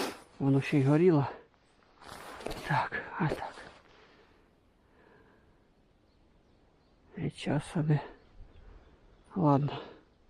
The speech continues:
обійду це дерево отак. Піду туди. Чот мені тут не дуже хочеться лазити біля цього дерева здорового. Там, може, дупло є, он там дірка якась є.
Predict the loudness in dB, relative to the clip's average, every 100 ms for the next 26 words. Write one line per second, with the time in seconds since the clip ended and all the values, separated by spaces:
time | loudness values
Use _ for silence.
0 | _ 0 2 4 4 4 2 0 -2 0
1 | 0 -2 -2 -2 -2 -2 -4 -18 -20 -20
2 | -20 -20 -20 _ _ -6 -2 0 -2 -4
3 | -6 -6 -8 -20 -20 -20 -20 -20 _ _
4 | _ _ _ _ -6 -4 0 2 4 2
5 | 0 2 4 2 2 0 -2 -4 0 2
6 | 4 2 -2 -8 -6 -4 -4 -4 -2 0
7 | 2 2 2 0 0 2 2 2 0 -6
8 | _ _ -20 -16 -16 -16 -20 _ _ _
9 | -20 _ -10 0 4 6 6 4 0 0
10 | 2 4 4 2 0 2 2 2 0 4
11 | 2 2 0 0 0 -2 -4 -2 0 0